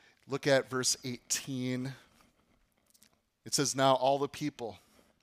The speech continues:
they witnessed the thunderings, the lightnings, flashes, the sound of the trumpet, and the mountain smoking." Are you guys trying to picture this in your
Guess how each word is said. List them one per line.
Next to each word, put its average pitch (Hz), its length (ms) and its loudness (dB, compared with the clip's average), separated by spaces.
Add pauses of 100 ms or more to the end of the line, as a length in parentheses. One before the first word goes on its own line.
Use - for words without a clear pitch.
(960)
they 127 100 -2
witnessed 156 540 0
the 123 100 -6
thunderings, 156 800 -2
the 117 140 -10
lightnings, 147 1000 0
flashes, 143 920 6
the 120 120 -8
sound 160 540 8
of 147 120 0
the 135 80 -4
trumpet, 165 1080 6 (600)
and 135 120 -6
the 127 60 0
mountain 143 480 4
smoking." 151 960 2
Are 147 80 4
you 135 80 -2
guys 143 180 6
trying 151 200 2
to 143 40 0
picture 160 320 -2
this 156 260 6
in 147 120 -2
your 131 220 2